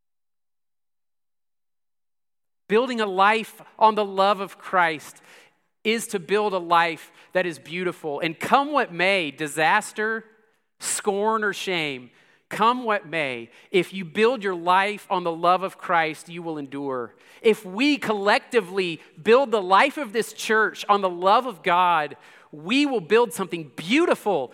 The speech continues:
and something that will reach Greenville and something that will last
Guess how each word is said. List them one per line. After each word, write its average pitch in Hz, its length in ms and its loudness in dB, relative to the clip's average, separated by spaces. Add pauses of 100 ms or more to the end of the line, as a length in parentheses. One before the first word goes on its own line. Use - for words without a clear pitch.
(160)
and 208 160 0
something 269 300 0
that 220 180 2
will 185 160 -6
reach 202 540 -4
Greenville 226 420 -2
and 190 100 -2
something 277 260 -2
that 254 120 2
will 202 220 -4 (160)
last 208 720 0